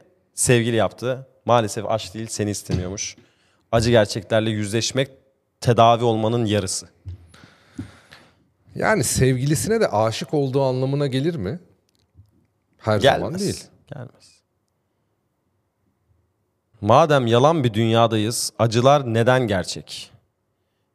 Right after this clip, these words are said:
Speaker 1: Değil aslında. <laughs> Hepsi zihnimizde ya.
Speaker 2: Acı gerçek abi.
Speaker 1: Ama zihnimizde gerçek o zaman. Her şey beyninde gerçek. Unutsan o anıyı, acı diye bir şey yok.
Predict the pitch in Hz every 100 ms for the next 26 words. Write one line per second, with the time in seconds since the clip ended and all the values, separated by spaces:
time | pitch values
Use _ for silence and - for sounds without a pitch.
0 | _ 147 175 107 92 - 85 92 - -
1 | - - _ _ _ _ - 117 - 117
2 | 98 101 104 104 98 90 90 85 - -
3 | _ _ - 110 92 101 95 110 92 85
4 | 85 _ _ _ _ _ _ _ 113 113
5 | 92 101 120 170 202 107 - 101 - 90
6 | 90 - _ _ _ _ - 156 143 123
7 | 156 175 170 107 95 - 131 143 - 190
8 | 120 95 95 147 151 127 123 113 92 -
9 | 208